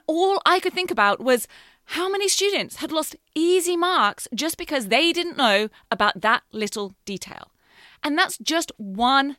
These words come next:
example. A little bit depressing, right? But time for the good news.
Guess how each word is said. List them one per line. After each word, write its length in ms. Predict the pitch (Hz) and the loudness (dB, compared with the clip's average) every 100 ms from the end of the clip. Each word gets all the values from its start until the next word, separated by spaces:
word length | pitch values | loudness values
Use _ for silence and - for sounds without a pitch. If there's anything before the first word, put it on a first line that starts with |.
| _ - | _ -10
example. 640 | 240 214 220 226 - - | -10 -6 -4 -6 -10 -20
A 640 | _ _ _ _ _ _ - | _ _ _ _ _ _ -10
little 120 | 254 | -8
bit 100 | 320 | -8
depressing, 500 | 302 - 381 - 170 | -10 -6 -4 -4 -8
right? 260 | 151 294 349 _ _ _ _ - - - | -8 -8 -10 _ _ _ _ -20 -20 -12
But 100 | - | -6
time 340 | - 269 320 | 4 4 4
for 80 | 359 | -2
the 80 | 294 | -2
good 180 | 285 | -2
news. 400 | 202 131 - - | -2 -6 -10 -18